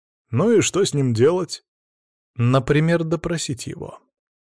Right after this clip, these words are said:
предложил я, влепив в воришки сильную пощечину. Он дёрнулся, вытаращил глаза и попытался освободиться, но Владимир крепко схватил его. «А теперь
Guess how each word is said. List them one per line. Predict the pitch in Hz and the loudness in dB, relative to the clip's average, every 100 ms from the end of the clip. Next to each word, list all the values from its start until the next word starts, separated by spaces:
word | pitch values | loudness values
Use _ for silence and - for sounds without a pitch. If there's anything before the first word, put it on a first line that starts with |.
| _ | _
предложил | - 110 113 107 104 | -2 0 2 2 2
я, | 101 110 160 | 0 2 0
влепив | - 117 131 131 120 - | 0 2 2 0 -4 -4
в | 117 | -2
воришки | 107 131 196 - 185 | 0 0 -2 -4 -6
сильную | - 117 107 104 | -2 -2 0 -4
пощечину. | 98 110 - 120 - 131 - _ _ _ _ _ _ _ _ _ - | -4 -6 -6 -8 -10 -14 -18 _ _ _ _ _ _ _ _ _ -2
Он | 147 175 139 | 2 2 4
дёрнулся, | 135 131 147 151 170 165 - | 4 4 0 0 -2 -2 -2
вытаращил | 120 127 120 107 98 - 104 - | 0 2 2 0 0 -2 -2 -4
глаза | 139 110 113 117 117 139 214 | -6 0 2 4 2 4 2
и | |
попытался | 190 156 170 165 160 147 | 2 0 0 2 2 2
освободиться, | 127 123 113 95 95 - - - - | 0 0 0 -2 -6 -10 -12 -12 -2
но | 127 | 0
Владимир | 120 127 127 185 180 | 4 2 2 -2 0
крепко | 139 131 117 151 | 2 2 0 -6
схватил | - 131 117 101 | 0 -2 0 -4
его. | 98 113 - _ _ _ _ _ _ _ - | -6 -12 -20 _ _ _ _ _ _ _ -4
«А | 117 120 | 0 0
теперь | 131 135 175 - - | 0 -6 -6 -10 -12